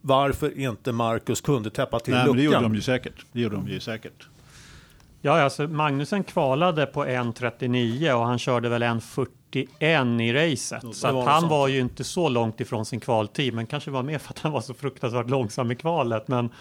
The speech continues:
Speaker 2: Ja.
Speaker 3: ja. Det betyder ju att Hamilton var en fem, sex, hans bästa varvtid i racet var en fem, sex sekunder långsammare än
Speaker 2: Ja.
Speaker 3: vad han gjorde i kvalet.
Speaker 2: Bara det att han inte satte en bättre tid på slutet.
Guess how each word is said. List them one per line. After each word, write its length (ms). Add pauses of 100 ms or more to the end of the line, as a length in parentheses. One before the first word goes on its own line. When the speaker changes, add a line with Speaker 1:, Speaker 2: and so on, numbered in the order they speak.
(120)
Speaker 2:
Ja. 60 (480)
Speaker 3:
ja. 220 (1080)
Det 100
betyder 380
ju 60
att 380 (500)
Hamilton 680
var 160
en 100
fem, 280
sex, 440
hans 220
bästa 360
varvtid 440
i 60
racet 260
var 120
en 60
fem, 220
sex 260
sekunder 340
långsammare 540
än 20
Speaker 2:
Ja. 40
Speaker 3:
vad 80
han 80
gjorde 220
i 40
kvalet. 420
Speaker 2:
Bara 180
det 140
att 120
han 100
inte 180
satte 420
en 80
bättre 320
tid 280
på 60
slutet. 680